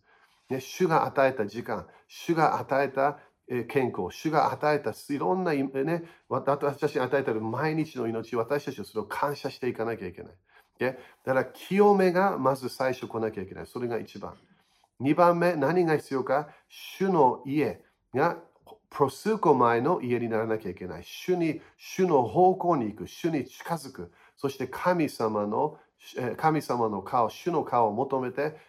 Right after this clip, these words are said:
そして主の臨在の中に入っていかなきゃいけない。そして、そして三番目、そので何が起きるか？今度清めがあった、主の方向に行った、神様と出会った、そしてそこで主の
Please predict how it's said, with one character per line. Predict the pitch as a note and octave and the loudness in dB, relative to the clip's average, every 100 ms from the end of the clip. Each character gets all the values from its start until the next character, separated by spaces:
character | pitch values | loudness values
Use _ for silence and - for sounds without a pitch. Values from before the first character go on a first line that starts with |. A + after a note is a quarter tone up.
| _ | _
そ | - | -8
し | B2 | -6
て | C#3 | -6
主 | - - - F#3 | -6 -8 -4 0
の | B2+ D3 D#3 - _ _ | 2 2 0 -16 _ _
臨 | G#2+ A2+ D#3+ E3+ | -6 2 4 4
在 | D#3 D3+ D3+ | 2 4 4
の | C#3+ | 4
中 | E3+ E3 A#2 | 2 0 -2
に | D3+ | -4
入 | - A#2+ | -4 -4
っ | A2 | -4
て | G#2+ | -6
い | |
か | G#2 | -6
な | G2+ | -8
き | |
ゃ | |
い | F#2+ | -10
け | |
な | D2+ | -14
い。 | - _ _ _ | -18 _ _ _
そ | B2 | -10
し | |
て、 | - | -2
そ | F3 F3+ | 0 0
し | |
て | - G#3 G3 | 0 -2 0
三 | - D#3+ D#3 | 0 0 4
番 | D3 D3+ | 2 2
目、 | E3+ | -2
そ | - | -2
の | D3 C3 | 0 0
で | |
何 | A#2 C#3+ E3 | 2 0 2
が | D3 - | 0 0
起 | |
き | B2 | -4
る | A#2 | -4
か？ | B2+ B2+ - - _ | -2 -4 -6 -20 _
今 | C#3+ C3+ | 0 0
度 | A#2+ | 0
清 | - - F#3 F3+ | -4 0 4 4
め | E3+ | 2
が | D3+ C3+ | 0 -2
あ | |
っ | C3+ - | -2 -2
た、 | C3+ C3+ - _ | -2 -4 -12 _
主 | - - F3 | -18 -2 2
の | D#3+ | 4
方 | D#3 D#3 | 4 4
向 | C#3+ C#3+ | 2 2
に | |
行 | B2+ | 0
っ | C3+ | -2
た、 | B2 | -4
神 | D#3+ D#3+ | -4 -2
様 | D#3 C3+ B2 | -2 0 0
と | A2+ | -2
出 | A#2+ | 0
会 | B2+ | 0
っ | B2+ | -2
た、 | B2 | -8
そ | B2+ | -8
し | - | -8
て | A2+ | -8
そ | D3+ | -6
こ | D#3 D#3+ | -4 -4
で | E3+ | -4
主 | - E3 | -6 -4
の | D3 | -2